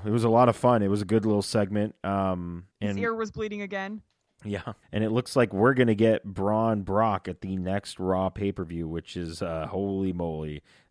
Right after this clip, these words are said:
Speaker 1: that's gonna be something else. 'Cause I don't, I don't think Brock's,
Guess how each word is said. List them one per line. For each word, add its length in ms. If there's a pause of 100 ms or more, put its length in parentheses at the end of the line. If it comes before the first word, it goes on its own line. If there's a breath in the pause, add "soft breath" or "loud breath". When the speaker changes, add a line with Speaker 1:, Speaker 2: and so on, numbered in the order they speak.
Speaker 1:
that's 300
gonna 180
be 120
something 420
else. 340 (140)
'Cause 200
I 160
don't, 320
I 180
don't 180
think 240
Brock's, 400